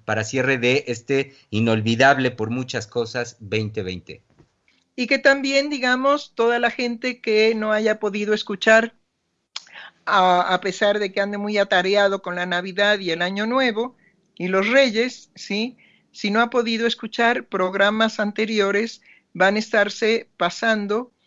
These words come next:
Speaker 2: Eh, a mí me parece que tenemos que buscar un criterio para ver cuáles son los que estarían presentes del quince de diciembre hasta el dos de enero, que es cuando volvemos a iniciar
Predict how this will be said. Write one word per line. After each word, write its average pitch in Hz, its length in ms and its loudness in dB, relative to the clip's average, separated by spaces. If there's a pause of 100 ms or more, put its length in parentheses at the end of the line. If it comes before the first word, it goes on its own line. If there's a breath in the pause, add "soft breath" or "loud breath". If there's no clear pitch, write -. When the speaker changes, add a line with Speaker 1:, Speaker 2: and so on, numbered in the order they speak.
(380)
Speaker 2:
Eh, 175 380 0
a 185 120 2
mí 208 140 -2
me 220 140 -2
parece 202 320 0
que 196 120 -4
tenemos 190 420 -4
que 175 300 0
buscar 190 560 -2
un 196 180 -4
criterio 214 600 0
para 175 220 0
ver 190 260 0
cuáles 196 320 0
son 208 360 -2 (300 loud breath)
los 175 180 0
que 196 100 -4
estarían 214 680 0
presentes 214 840 -2 (360 soft breath)
del 185 240 2
quince 233 400 0
de 233 160 -2
diciembre 214 720 0
hasta 180 480 0
el 175 160 -2
dos 196 240 0
de 220 80 2
enero, 226 400 0 (280 loud breath)
que 185 220 4
es 196 160 0
cuando 180 400 -2
volvemos 180 540 -2
a 180 100 2
iniciar 185 640 0